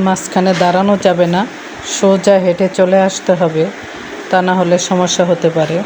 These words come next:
চারদিকের এরকম সুন্দর ভিউ দেখে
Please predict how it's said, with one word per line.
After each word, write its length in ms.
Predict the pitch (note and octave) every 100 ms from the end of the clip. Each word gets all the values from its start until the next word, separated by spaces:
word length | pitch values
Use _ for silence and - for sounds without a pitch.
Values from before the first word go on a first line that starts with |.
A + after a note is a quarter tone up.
| - - - - - - - - - - - - - - - - -
চারদিকের 640 | A3+ G3 E3+ G#3 - G#3 G#3 -
এরকম 360 | F3 F#3+ - G3+ F#3+ -
সুন্দর 300 | F#3+ F#3 G3+ F3
ভিউ 200 | F#3 G3 F#3
দেখে 300 | F#3 F3 E3+